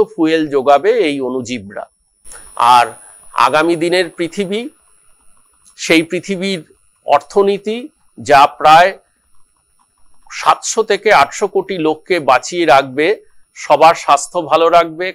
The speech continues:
খাদ্য সরবরাহ করবে, একে অপরের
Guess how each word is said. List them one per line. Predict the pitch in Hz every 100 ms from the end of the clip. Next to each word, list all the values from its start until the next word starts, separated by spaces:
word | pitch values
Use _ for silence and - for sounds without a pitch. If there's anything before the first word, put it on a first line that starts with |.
| -
খাদ্য | 135 127 151
সরবরাহ | - 165 160 170 170 185
করবে, | - 185 180 196 214 _ _ -
একে | 131 131 170
অপরের | 156 151 165 170